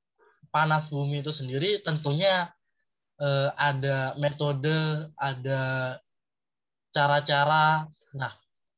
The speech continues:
terkait dengan panas bumi itu sendiri, kita, kita, ketika kita,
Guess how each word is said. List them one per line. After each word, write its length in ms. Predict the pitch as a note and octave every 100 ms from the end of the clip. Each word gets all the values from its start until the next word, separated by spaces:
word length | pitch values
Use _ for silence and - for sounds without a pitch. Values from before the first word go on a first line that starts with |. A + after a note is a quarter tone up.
| _ _ _ _ _ _ _ -
terkait 480 | D#3+ F3+ F#3 F#3+ C#3
dengan 560 | C3+ C3 C3+ C3 B2+
panas 400 | C#3 D3 D3 C#3+
bumi 480 | C#3 C3+ C3+ C3 C3
itu 140 | C#3
sendiri, 340 | C#3 C3+ B2 C#3
kita, 240 | D#3 D#3+
kita, 400 | D#3 D#3+ D#3+ D#3 -
ketika 420 | C#3 C#3+ D3+ D3
kita, 300 | D3+ D3